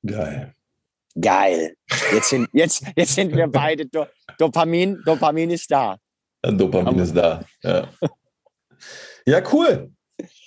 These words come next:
Speaker 1: Ähm, ja, ich kann dazu ehrlich gesagt gar nicht mehr sagen. Also ich glaube, das ist, du hast jetzt ein kleines Sprungbrett geschaffen für uns alle, damit wir uns noch besser kennenlernen dürfen, beziehungsweise vielleicht auch erstmal,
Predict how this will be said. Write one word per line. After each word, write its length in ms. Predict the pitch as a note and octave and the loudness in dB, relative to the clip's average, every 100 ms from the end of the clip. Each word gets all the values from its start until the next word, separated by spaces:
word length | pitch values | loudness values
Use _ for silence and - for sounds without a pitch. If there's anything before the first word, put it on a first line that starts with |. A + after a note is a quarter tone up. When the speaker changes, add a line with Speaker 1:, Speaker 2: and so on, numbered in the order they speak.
| - | 2
Speaker 1:
Ähm, 1600 | B2+ C3 C3+ C3 C3 C3+ C3 C3 C3 C3 C3 C3 C3 C3 A#2 - | 4 6 6 6 4 2 2 2 0 0 0 0 0 -2 -4 0
ja, 240 | C3 G2+ | 2 2
ich 160 | - - | 0 -4
kann 200 | G#2+ G#2 | 0 2
dazu 380 | G2 F#2+ A2+ | 2 2 0
ehrlich 200 | A2 G#2 | 0 0
gesagt 260 | G#2+ G2+ F#2+ | 0 0 0
gar 80 | G2 | 0
nicht 160 | G#2 | -2
mehr 240 | G#2+ G2+ F#2+ | -2 -2 0
sagen. 320 | G#2+ A3 A2 | 0 -2 -4
Also 280 | F2 F2 E2+ | -8 -10 -12
ich 240 | - - _ | -14 -20 _
glaube, 360 | - F#2+ G#2+ B2 | 2 4 4 4
das 240 | C3 - | 0 0
ist, 300 | C#3 - - | -4 -6 -4
du 60 | A#2 | 0
hast 120 | B2 | 0
jetzt 160 | C3+ C3+ | 0 -2
ein 80 | A#2 | 0
kleines 300 | A#2+ A#2+ B2+ | 2 2 0
Sprungbrett 480 | - A#2+ C3 C3+ C3+ | 0 0 2 0 -2
geschaffen 400 | B2+ C3+ C#3 C3+ | -2 -2 -2 -2
für 100 | C3+ | 0
uns 200 | B2 A2+ | 0 -4
alle, 360 | G2 B2 C#3 C3+ - C#3 - - _ _ _ _ | -2 -2 -2 -6 -18 -18 -20 -20 _ _ _ _
damit 500 | - G#2 A#2 A#2 B2+ | -10 -4 0 2 2
wir 120 | C3 A2 | 2 2
uns 260 | A2+ A2+ | 2 2
noch 240 | A#2 A2 - | 2 2 2
besser 240 | A2 A2 | 0 -2
kennenlernen 540 | - C3+ C3 F#2 F2+ | -2 0 2 2 0
dürfen, 300 | F#2 - A#2+ | 0 0 0
beziehungsweise 500 | A2 - A2 G#2 G2 F#2+ | -4 -2 0 2 0 0
vielleicht 380 | A2+ G2+ G2+ | 0 0 0
auch 180 | F#2+ F#2+ | -2 0
erstmal, 540 | - G#2+ - G2 F#2+ | 0 -2 0 0 0